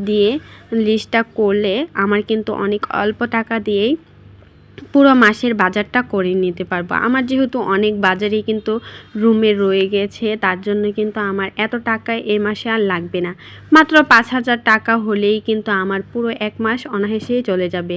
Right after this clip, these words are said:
তো এখানে কিছু পেঁয়াজ, রসুনও রয়ে গেছে, মানে গত মাসে নিয়ে আসছিল। এক কেজি রসুন আনলে দেখা যায় আমাদের কিন্তু অনেক দিনই চলে যায়, কেননা আমাদের কিন্তু রসুনটা তেমন একটা খাওয়া হয় না, শুটকিও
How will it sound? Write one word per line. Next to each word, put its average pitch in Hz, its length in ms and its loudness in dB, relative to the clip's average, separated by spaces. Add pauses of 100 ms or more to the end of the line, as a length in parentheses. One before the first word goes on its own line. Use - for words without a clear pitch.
(400)
তো - 80 0 (180)
এখানে 247 320 0
কিছু 240 280 -6 (140)
পেঁয়াজ, 214 360 2 (120)
রসুনও 226 520 0
রয়ে 190 280 2
গেছে, 190 380 -2 (140)
মানে 185 220 0
গত 185 240 -4
মাসে 208 360 -2
নিয়ে 196 200 2
আসছিল। 185 340 -4 (480)
এক 285 240 4
কেজি 269 320 0
রসুন 240 400 0
আনলে 214 340 2
দেখা 202 300 -2
যায় 202 180 0
আমাদের 196 460 2
কিন্তু 214 340 0 (400)
অনেক 214 340 4
দিনই 226 280 2
চলে 190 280 -2
যায়, 175 300 -4
কেননা 208 380 0 (100)
আমাদের 190 380 -2
কিন্তু 208 300 -4
রসুনটা 196 460 -4
তেমন 190 320 -2
একটা 196 300 -6
খাওয়া 175 360 0
হয় 170 240 -4
না, 170 140 -2 (360)
শুটকিও 254 600 0